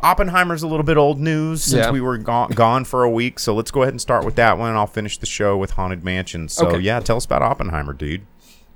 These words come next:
Speaker 2: Uh, well, I watched Hidden Strike too. You want me to get through it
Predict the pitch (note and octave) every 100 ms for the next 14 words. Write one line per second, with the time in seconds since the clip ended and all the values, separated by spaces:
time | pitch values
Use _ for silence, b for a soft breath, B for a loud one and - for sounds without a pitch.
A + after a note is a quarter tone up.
0 | - E3 D3+ C#3+ C#3 C3+ C#3+ C#3 C#3 C3+
1 | C3+ B2+ - B2 - B2 - B2 B2 A2+
2 | A#2 - B2 B2+